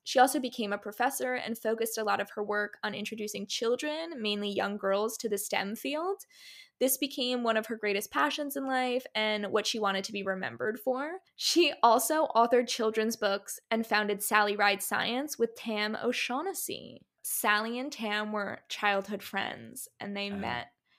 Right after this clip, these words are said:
Speaker 1: um, in, like, the tennis circles in California. So they were childhood friends and eventually partners for twenty-seven years. Um,
Speaker 2: More than business
Speaker 1: yeah.
Speaker 2: partners, I hope you
Speaker 1: More
Speaker 2: mean.
Speaker 1: than business partners.
Speaker 2: Okay.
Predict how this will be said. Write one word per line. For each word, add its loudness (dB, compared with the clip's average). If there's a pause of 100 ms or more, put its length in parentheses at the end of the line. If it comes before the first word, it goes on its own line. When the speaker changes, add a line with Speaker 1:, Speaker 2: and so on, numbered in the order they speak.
(220)
Speaker 1:
um, -4 (260)
in, -6
like, -8
the -2
tennis -8 (100)
circles -4 (140)
in -4
California. -4 (840)
So 2 (240)
they -2
were 0
childhood 0
friends -4
and -4
eventually 0
partners -6
for -10
twenty-seven -12
years. -16 (640)
Um, -6 (140)
Speaker 2:
More -2
than -6
business -2
Speaker 1:
yeah. 2
Speaker 2:
partners, -8
I -16
hope -16 (160)
you -2
Speaker 1:
More 6
Speaker 2:
mean. 4
Speaker 1:
than -2
business -8
partners. -6
Speaker 2:
Okay. -14